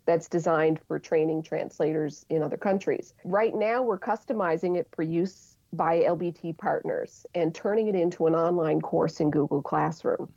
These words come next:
So we'll be able to make it freely available to whoever is interested, but we're starting with Makane Yesu Seminary in Ethiopia.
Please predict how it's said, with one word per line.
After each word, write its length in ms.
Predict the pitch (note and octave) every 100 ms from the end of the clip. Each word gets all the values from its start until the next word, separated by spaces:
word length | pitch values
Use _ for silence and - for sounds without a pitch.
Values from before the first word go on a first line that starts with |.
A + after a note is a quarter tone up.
| _ -
So 120 | G#3
we'll 120 | G3
be 140 | F#3+
able 180 | G3 G#3
to 80 | G3
make 240 | F#3 F#3 -
it 120 | -
freely 340 | G3 G3 A#3+ A#3
available 500 | F#3+ F#3 F3+ E3+ F3
to 120 | F3+
whoever 460 | F3 D#3+ D#3+ G#3 A#3+
is 100 | G3+
interested, 580 | F3 - D#3+ D3+ E3+ G#3+ _ _ _ _
but 140 | E3+
we're 80 | F#3+
starting 440 | F#3+ - G3 A3 G3
with 140 | F3+
Makane 380 | F#3 - E3 E3
Yesu 440 | D#3+ E3 - D#3+
Seminary 600 | D#3 E3 D#3+ D#3 D3+ D#3
in 80 | D#3+
Ethiopia. 640 | D#3 D#3+ D3+ D3 - -